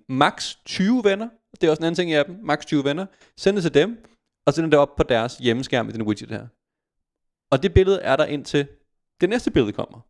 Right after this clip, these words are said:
Og når du klikker på billedet, så kommer du ind i appen, og der kan du se de billeder, der er fået fra dine venner, og så kan du like det, men du kan ikke kommentere det. Eller det kan du så faktisk godt, men når du gerne vil kommentere det,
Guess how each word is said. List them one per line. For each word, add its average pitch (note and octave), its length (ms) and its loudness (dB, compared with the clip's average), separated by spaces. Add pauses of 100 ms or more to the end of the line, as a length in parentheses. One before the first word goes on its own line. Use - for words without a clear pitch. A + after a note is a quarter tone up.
(840)
Og C#3 60 -4
når B2 80 2
du A#2+ 60 2
klikker G#3 260 4
på E3 60 2
billedet, G3+ 400 0 (100)
så F#3+ 80 -4
kommer F3+ 180 4
du C#3+ 80 0
ind A#2+ 100 -2
i A#2 160 -4
appen, G#3+ 320 0 (340)
og D3 60 0
der D#3 60 4
kan D#3 80 2
du - 60 -2
se D#3+ 80 0
de D3 100 -2
billeder, D3 360 2
der D3 180 -2
er G#2+ 200 0 (120)
fået C3+ 200 2
fra A#2 80 -4
dine G#2 160 -4
venner, F3 240 0 (560)
og C#3+ 80 -10
så F3 80 -6
kan D#3+ 100 2
du B2 100 0
like G#2+ 380 0
det, A#3+ 140 -6 (600)
men D3+ 100 -2
du C3+ 60 6
kan D#3 120 2
ikke G#3 120 2 (260)
kommentere A3+ 380 -2
det. C3+ 120 -8 (280)
Eller D#3 80 6
det F#3 120 -2
kan G3+ 140 6
du A3+ 60 0
så A#3+ 60 -2
faktisk D#3+ 260 0
godt, A#2 220 2 (240)
men C#3+ 100 -2
når C3+ 60 2
du C#3+ 80 2
gerne E3 140 4
vil G#3+ 60 0
kommentere F3 400 0
det, E3+ 120 -8